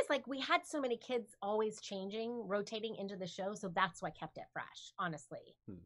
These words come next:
Speaker 2: Well, and, and backstage, you know, the kids are in the kids' room, and, you know, you're kind of, like, in the adults' room, like, probably smoking something. Uh, <laughs> Leslie, what I love
Speaker 1: So
Speaker 2: about your
Speaker 1: Yeah.
Speaker 2: voice,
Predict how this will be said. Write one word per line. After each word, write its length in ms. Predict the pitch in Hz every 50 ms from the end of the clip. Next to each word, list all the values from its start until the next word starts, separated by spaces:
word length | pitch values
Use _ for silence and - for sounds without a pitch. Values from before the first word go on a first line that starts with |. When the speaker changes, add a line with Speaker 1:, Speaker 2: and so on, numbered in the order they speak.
| - - - -
Speaker 2:
Well, 140 | 294 285 262
and, 160 | 247 247 254
and 120 | 220 202 190
backstage, 540 | 247 220 208 180 - - 214 196 185 165 175
you 60 | 170
know, 80 | 165
the 60 | 151 160
kids 300 | - - 226 214 170 196
are 120 | 185 180
in 140 | 175 170 156
the 60 | 151
kids' 300 | 143 - 180 170 185 196
room, 320 | 190 190 196 190 180 175
and, 220 | 160 147 151 147 156
you 100 | 160 160
know, 120 | 156 147
you're 180 | 151 151 165 170
kind 160 | 185 165 160
of, 60 | 156
like, 120 | 160 147 160
in 80 | 151
the 40 | 147
adults' 380 | 139 170 175 185 - 147 - -
room, 220 | 165 165 160 160
like, 140 | 151 139 135 - - - - _ _
probably 320 | - 180 151 160 147 156 -
smoking 460 | - - - 170 165 165 - 170 156
something. 380 | - - 160 160 - 160 160 165 - - - - - -
Uh, 140 | 180 165 143 - - - - - - 311 285 -
<laughs> 320 | 156 - 254 - - 220 226 - - 196 214 - - 196 214 214 - 247 254 - - - - - - - - 254 - - - - 320 - - - - - - - - - -
Leslie, 320 | 247 269 294 277 302 311
what 140 | 285 294 285
I 80 | 294 302
love 200 | 294 302 311 320
Speaker 1:
So 60 | 311
Speaker 2:
about 220 | 269 294 285 277
your 160 | 254 254 254 240
Speaker 1:
Yeah. 120 | 208 202
Speaker 2:
voice, 480 | 226 240 240 226 214 202 202 - -